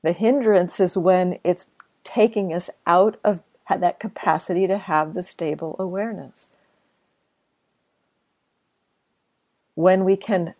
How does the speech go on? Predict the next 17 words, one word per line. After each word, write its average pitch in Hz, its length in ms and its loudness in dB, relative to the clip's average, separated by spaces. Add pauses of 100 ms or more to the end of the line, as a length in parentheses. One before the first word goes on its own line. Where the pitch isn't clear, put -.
(160)
establish 233 800 0
the 202 140 0
mindfulness 170 680 -4
with 190 520 0
that 156 460 0
experience, 143 1000 -10 (840)
that 180 160 0
very 233 680 2 (240)
experience 226 640 2
of 185 180 2
the 180 100 -2
hindrance 226 500 -2 (100)
is 196 360 4 (520)
the, 185 640 2
um, 170 420 -4 (2500)
the, 202 140 0 (240)
the, 165 500 -2